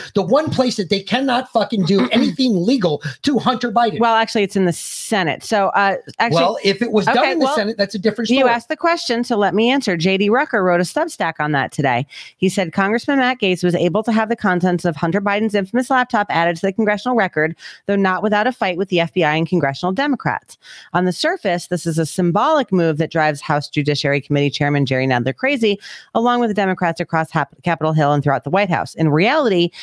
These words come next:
Speaker 2: this is a major move that opens the door for congressional investigation into both Hunter Biden and his father, Joe."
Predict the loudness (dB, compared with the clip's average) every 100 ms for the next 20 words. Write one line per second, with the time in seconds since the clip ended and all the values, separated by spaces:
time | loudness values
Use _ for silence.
0 | -18 -6 -2 0 0 2 2 2 2 2
1 | 2 0 2 0 0 -2 -2 0 0 0
2 | -2 0 -2 -2 -2 0 0 -2 -2 -2
3 | 0 0 0 0 0 -2 -2 -2 -2 -2
4 | -2 -2 -2 -2 -2 -2 -2 -2 -2 -2